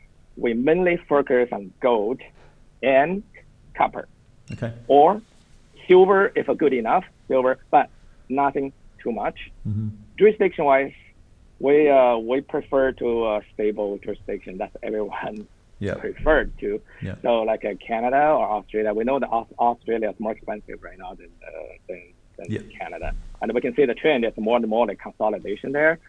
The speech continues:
Speaker 1: So that's a new trend is there. Uh, we're open to some countries in South America and, uh, some,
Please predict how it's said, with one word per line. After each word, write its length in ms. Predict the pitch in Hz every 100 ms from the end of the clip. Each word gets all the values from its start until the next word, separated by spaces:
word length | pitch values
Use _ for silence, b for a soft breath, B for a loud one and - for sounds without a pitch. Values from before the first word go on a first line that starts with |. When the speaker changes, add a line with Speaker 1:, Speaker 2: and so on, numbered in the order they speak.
| b -
Speaker 1:
So 80 | 107
that's 180 | 113
a 40 | 104
new 200 | 104 117
trend 280 | - 131 104
is 100 | -
there. 260 | 131 117 - _ b b b -
Uh, 220 | - 120 110 - -
we're 180 | 160 -
open 360 | 185 175 160 - -
to 440 | 151 147 147 143 - _ _ - -
some 200 | 226 -
countries 420 | - 123 117 104 -
in 160 | 101 98
South 140 | 92 -
America 500 | 95 104 107 139 151 _ _ _ - -
and, 420 | 131 131 131 123
uh, 120 | 127 120 _ _ - _ - -
some, 300 | 226 202 233